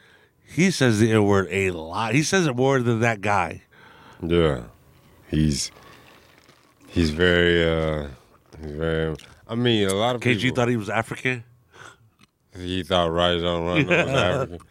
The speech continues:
Speaker 2: He, he looks, uh, like he could be, like, you know, like, from, from a country over there.
Speaker 1: He's from, like, South Carolina.
Speaker 2: Maybe, like,
Speaker 1: <laughs> Like, that's
Speaker 2: Ca-,
Speaker 1: funny.
Speaker 2: Cameroon or something.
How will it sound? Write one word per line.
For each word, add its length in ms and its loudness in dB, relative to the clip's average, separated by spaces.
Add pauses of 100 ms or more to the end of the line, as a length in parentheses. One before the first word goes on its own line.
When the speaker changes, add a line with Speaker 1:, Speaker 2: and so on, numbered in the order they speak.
(380)
Speaker 2:
He, 480 2
he 60 2 (120)
looks, 380 0 (600)
uh, 160 -4
like 280 -2
he 160 -8
could 200 -10
be, 240 -2
like, 260 -2
you 140 -6
know, 280 -4
like, 600 -6
from, 480 -2 (100)
from 560 -2
a 200 -2
country 500 -2
over 280 -2
there. 180 -4 (1400)
Speaker 1:
He's 140 -6
from, 160 -8
like, 140 -4
South 280 -2
Carolina. 460 0
Speaker 2:
Maybe, 160 -6
like, 260 -6
Speaker 1:
<laughs> 0 -
Like, 160 2
that's 160 2
Speaker 2:
Ca-, 160 -12
Speaker 1:
funny. 380 0
Speaker 2:
Cameroon 760 -4
or 60 -6
something. 480 -6